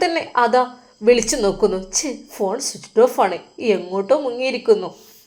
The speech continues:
എങ്ങോട്ടോ. ഒരിക്കലും അവന് തെറ്റ് ചെയ്യാത്ത ആളാണെങ്കിലേ അവൻ ഇവിടെ തന്നെ നിൽക്കും. പക്ഷേ അവൻ പോയി, എങ്ങോട്ടോ പോയി. ചെയ്യാനുള്ളതൊക്കെ ചെയ്തിട്ട് ഓൻ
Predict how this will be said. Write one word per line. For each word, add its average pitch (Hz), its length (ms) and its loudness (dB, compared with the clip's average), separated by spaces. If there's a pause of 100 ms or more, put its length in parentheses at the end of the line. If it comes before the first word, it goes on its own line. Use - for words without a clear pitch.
(160)
എങ്ങോട്ടോ. 196 420 -4 (1600)
ഒരിക്കലും 226 500 -2 (320)
അവന് 233 340 -2
തെറ്റ് 220 380 2
ചെയ്യാത്ത 269 280 2 (120)
ആളാണെങ്കിലേ 233 540 2 (400)
അവൻ 226 280 2
ഇവിടെ 214 240 -4
തന്നെ 254 220 2
നിൽക്കും. - 280 -6 (160)
പക്ഷേ 202 300 -2 (100)
അവൻ 214 140 -4 (120)
പോയി, 196 280 2 (220)
എങ്ങോട്ടോ 226 400 -4 (100)
പോയി. 208 220 -2 (420)
ചെയ്യാനുള്ളതൊക്കെ 196 720 -2 (100)
ചെയ്തിട്ട് 190 420 -2 (200)
ഓൻ 349 120 2